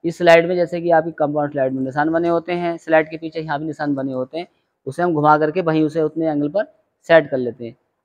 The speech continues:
अब क्या होता है, उसका मतलब आपके cross slide से ख़त्म। अब जैसे हम carriage, जैसे, जैसे carriage चलाएंगे उसी हिसाब से वो tool अपने हिसाब से run करेगा। उसमें कैसे करेगा, grass slide को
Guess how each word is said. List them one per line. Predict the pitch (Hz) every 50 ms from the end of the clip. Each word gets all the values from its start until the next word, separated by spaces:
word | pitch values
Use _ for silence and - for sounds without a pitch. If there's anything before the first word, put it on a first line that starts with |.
| _ -
अब | 151 160 160
क्या | 165 180 175
होता | 175 175 175 190 208
है, | 226 220
उसका | - - 160 160 - - 190
मतलब | 185 180 170 175 180 180 180
आपके | 175 170 165 - - 214 226 233
cross | 220 - _ _ _ _ - 170 165 -
slide | 175 170 175
से | - - 170
ख़त्म। | 170 160 165 151 127 120 - _ _ _ _ _ _ _ _ _ _ _ _ _ _ _ _ _ _
अब | - 156 175 170
जैसे | 180 180 180 190
हम | 190 196
carriage, | 185 185 180 190 190 170
जैसे, | 175 175 185 170 - -
जैसे | 165 160 170 170 185 180
carriage | - 175 180 175
चलाएंगे | 175 175 156 151 151 156 160 175 202 220
उसी | 208 - - 175 190
हिसाब | 196 180 180 165 156
से | - 175
वो | 175 170
tool | 156 - 156 151
अपने | 151 147 151 147
हिसाब | 143 143 139 131
से | _ - 214 240 _ _ _ _ _ _ -
run | 147 165 170 165
करेगा। | 147 156 139 139 139 131 123
उसमें | 117 113 127 120 113 _ _ _ _ _ _ _ -
कैसे | 151 160 180
करेगा, | 170 175 175 185 190 202 208 208 202 - - - _ _ _ _ _ - - _ _ _ _ _ _ _ _ _ _ _ _ _ _ _ _ _ _ _ -
grass | 160 160 165 180 180
slide | - 196 196 196 196 190 190
को | - 196 196 196 202 226